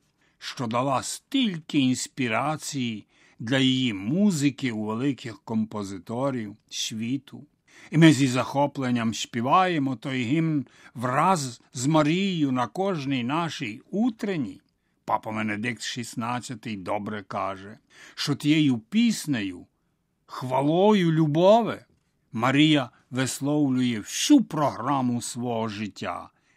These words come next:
і не ставить себе саму в центрі життя, але робить місце Богові, якого зустрічаємо у молитві і у служінні ближнім.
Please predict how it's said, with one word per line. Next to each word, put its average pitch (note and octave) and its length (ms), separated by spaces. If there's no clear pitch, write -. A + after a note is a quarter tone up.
і C3 120
не A#2+ 140
ставить D3+ 600
себе G#2+ 480
саму A2 560
в - 80
центрі A2+ 760
життя, F2 600
але F#2 440
робить C#3+ 600
місце C#3 920
Богові, B2+ 1080
якого C3+ 580
зустрічаємо D3 1200
у C3+ 120
молитві C3+ 1000
і E3+ 120
у D#3+ 180
служінні G3 1080
ближнім. D3+ 1000